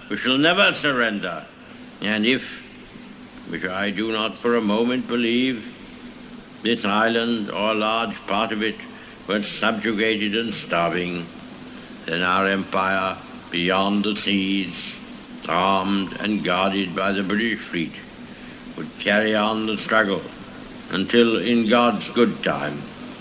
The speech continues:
the new world, with all its power and might, steps forth to the rescue and the liberation of the old.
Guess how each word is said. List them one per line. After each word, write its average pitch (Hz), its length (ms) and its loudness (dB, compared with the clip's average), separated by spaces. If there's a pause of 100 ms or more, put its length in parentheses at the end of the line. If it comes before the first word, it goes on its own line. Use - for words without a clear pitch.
(360)
the 87 80 2
new 156 420 12
world, 123 640 8 (320)
with 95 140 6
all 117 280 8
its - 220 0 (100)
power 92 360 2
and 73 180 -4
might, 69 220 -6 (680)
steps - 300 -4
forth 82 480 -4
to 90 100 -2
the 85 120 -2
rescue 87 600 -4 (320)
and 87 240 -2
the 87 80 -2
liberation 90 720 -2 (140)
of 78 180 -14
the 82 140 -6
old. 85 340 -8